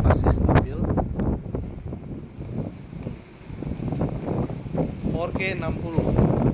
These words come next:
Oke, ini untuk sampel kamera utamanya four K enam puluh juga ya. Dan untuk warna kulit gua lebih bagus mana ya? Dan ini ketika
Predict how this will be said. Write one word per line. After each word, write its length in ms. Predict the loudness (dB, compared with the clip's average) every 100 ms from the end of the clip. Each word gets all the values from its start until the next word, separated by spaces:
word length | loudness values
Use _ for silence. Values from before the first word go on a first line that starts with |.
| 4 4 4 2 0
Oke, 160 | 2 2 2 2 2 -2 -8
ini 240 | -4 -2
untuk 400 | -2 -2 -2 -4
sampel 400 | -4 -4 -2 0 0
kamera 320 | 0 -2 -2 -2
utamanya 560 | -4 -6 -4 -4 -4 -6 -4
four 160 | 0 2
K 160 | 2 0
enam 240 | -2 -4
puluh 240 | 0 0 2
juga 240 | 0 2 4
ya. 160 | 4 2 2 2 2 0 4 4 4 0 2
Dan 400 | 4 6 4 2 -2
untuk 240 | 0 2 4 4 6 6 8 8
warna 400 | 8 10 10 10 6
kulit 240 | 4 4 4
gua 180 | 2 0
lebih 160 | -4 -2
bagus 320 | -2 0 -2 0
mana 320 | -2 0 0
ya? 160 | 0 -2 -6 -8 -8 -10 -12 -12 -12 -8
Dan 160 | -4 0
ini 160 | 0
ketika 880 | -2 -4 -8 -2 0 2 0 0 -2